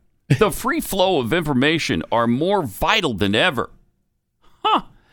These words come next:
"We're supporting Access Now and the global Keep It On coalition to oppose internet shutdowns." <laughs> As they have shut down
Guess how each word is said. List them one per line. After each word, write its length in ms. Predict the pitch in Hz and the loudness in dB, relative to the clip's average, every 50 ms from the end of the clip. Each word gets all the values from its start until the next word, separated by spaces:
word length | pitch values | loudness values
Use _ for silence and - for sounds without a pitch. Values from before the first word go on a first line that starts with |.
| _ _ _ _ | _ _ _ _
"We're 180 | - 220 262 277 | -2 -2 0 0
supporting 480 | - 247 185 - 208 202 196 180 165 165 | 0 -2 0 0 0 2 2 2 2 2
Access 380 | 160 160 - - 143 139 139 | 0 0 0 0 0 0 2
Now 340 | - 160 147 139 117 101 - - | 2 4 4 4 4 2 0 0
and 200 | - 131 131 127 | 0 0 2 2
the 360 | 120 123 117 110 107 104 101 104 | 2 2 2 2 2 0 -2 -2
global 420 | 98 117 143 160 156 139 127 117 104 | -2 0 0 0 0 0 -4 -4 -6
Keep 320 | - - 202 202 185 - | -4 -4 -2 -2 -2 -2
It 80 | 151 - - | -4 -2 0
On 420 | 135 151 160 151 135 120 117 110 | 0 2 2 2 2 2 0 0
coalition 600 | - - 113 107 95 87 85 82 - - 87 71 | 0 0 0 0 0 0 -2 -2 -2 -4 -4 -2
to 180 | - - 98 80 | -2 -2 -2 -2
oppose 400 | 78 - - 110 107 107 90 98 | 0 0 0 0 0 0 0 2
internet 320 | 92 87 85 82 85 80 - | 2 2 2 2 0 -2 -2
shutdowns." 840 | - - - 104 85 - - - - 92 101 76 76 - - - - - _ _ _ _ _ _ _ _ _ _ _ - - - _ - | -4 0 0 0 0 0 -2 -4 -4 -4 -6 -8 -8 -8 -10 -14 -14 -18 _ _ _ _ _ _ _ _ _ _ _ -20 -20 -20 _ 0
<laughs> 640 | 554 277 - - - - - - - - - _ - | 2 2 2 0 -6 -16 -20 -20 -20 -20 -10 _ 2
As 420 | - 208 269 311 302 277 208 226 | 4 4 4 4 2 0 -2 0
they 200 | 370 359 381 381 | 2 2 4 4
have 240 | 349 311 349 302 - | 4 2 2 2 0
shut 380 | - - - 392 339 285 - | 0 2 2 2 0 0 -2
down 500 | - 415 392 370 339 285 269 254 240 226 | 0 2 2 2 2 0 0 -2 -4 -6